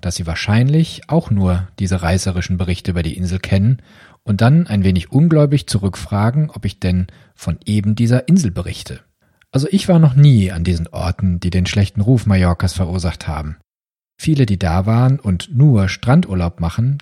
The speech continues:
kennen die Insel sowieso nicht. Natürlich kann man mit Kleinkindern nicht ein oder zwei Wochen die Insel erkunden. Da bleibt nicht viel mehr zu unternehmen, als am Strand zu liegen oder die Angebote für Kinder in den diversen Hotels anzunehmen.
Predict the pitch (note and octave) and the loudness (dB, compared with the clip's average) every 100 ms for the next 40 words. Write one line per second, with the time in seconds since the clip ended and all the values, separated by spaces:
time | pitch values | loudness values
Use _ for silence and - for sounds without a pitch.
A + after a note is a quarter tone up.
0 | - F#2+ F#2 G2+ G#2 A2+ A#2+ C3 D3 D#3 | -4 0 0 0 -2 -2 0 0 2 2
1 | G#2 D2 - - - _ _ _ _ _ | 2 -2 -8 -18 -20 _ _ _ _ _
2 | - A2 G3 F3 F2+ - G2+ F#2 F2 - | -4 0 0 0 -2 0 0 2 0 -2
3 | F#2+ G#2 - F#2+ F#2+ F2+ F2+ - - G#2 | 0 0 2 0 2 0 -2 -6 -2 2
4 | G2 F#2 F2 - - G2+ F#2 F#2 E2 D#2+ | 2 0 -6 -6 0 2 2 0 -2 0
5 | D3 B2 D2+ - - D#2+ - _ _ - | 2 2 -2 -8 -8 -8 -10 _ _ -10
6 | F#2+ F2+ F2+ - F#2+ - A2+ A2 A2+ A#2 | -4 -2 -4 -2 -4 -2 0 4 4 4
7 | - B2 B2+ A#2+ B2 B2+ C3 - - - | 0 -2 2 4 4 2 0 -4 -20 -20
8 | _ - A#2 A2 F#2+ - G2 G#2+ B2+ B2 | _ -2 0 -2 -4 -2 0 0 0 2
9 | C3+ D3 E3 - G#2+ F2+ F2 F2 G#2+ G#2 | 2 2 2 2 2 2 0 -2 0 0
10 | A2 A#2 B2+ A2 A2 F#2 F2 G2+ G2+ A#2 | -2 -2 -2 -4 0 0 2 2 2 0
11 | A#2 A#2+ F2 E2 G2 A#2 B2+ G#2+ E2+ - | 0 0 0 0 2 0 2 0 0 -6
12 | G2 - D#2+ D#2+ G2+ | -12 -10 -10 -10 -12